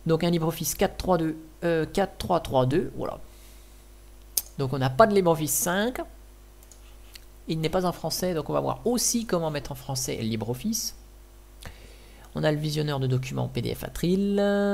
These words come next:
éducation, ok. Graphisme, on a Eye of Maté, la visionneuse d'images.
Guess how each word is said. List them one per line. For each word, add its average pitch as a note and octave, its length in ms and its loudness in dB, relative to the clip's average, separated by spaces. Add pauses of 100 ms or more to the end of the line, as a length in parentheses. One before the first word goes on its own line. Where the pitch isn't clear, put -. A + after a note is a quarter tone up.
(120)
éducation, B2+ 480 -6
ok. F3 320 -2 (1900)
Graphisme, F3 460 2
on D#3+ 80 2
a D3+ 180 4
Eye F#3+ 80 6
of F3+ 120 0
Maté, - 320 2 (1200)
la D3 80 4
visionneuse D3+ 340 0
d'images. G3 600 4